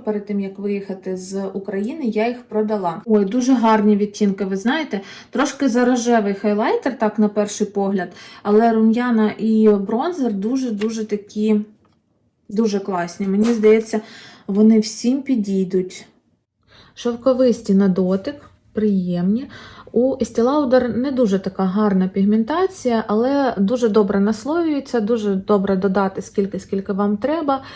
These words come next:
е, і при цьому не наставити плям.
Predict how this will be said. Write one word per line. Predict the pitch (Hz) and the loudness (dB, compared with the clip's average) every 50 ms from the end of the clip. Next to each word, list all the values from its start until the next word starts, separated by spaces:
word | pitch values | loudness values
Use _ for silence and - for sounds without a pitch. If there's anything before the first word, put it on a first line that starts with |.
| - - - - - - | -18 -18 -18 -8 -2 0
е, | 208 208 208 208 | 2 2 2 0
і | 277 | -2
при | 277 - 208 196 | -2 0 -2 0
цьому | 196 - 262 254 233 208 | 0 0 0 2 2 2
не | 202 208 240 | 2 2 2
наставити | 254 247 220 214 - - 208 208 208 208 208 202 - - 202 | 0 -2 -4 -4 -2 -2 -2 0 0 -2 -4 -4 -2 -2 -4
плям. | 196 - - 190 190 175 160 139 175 | -2 -2 0 0 0 0 0 -4 -8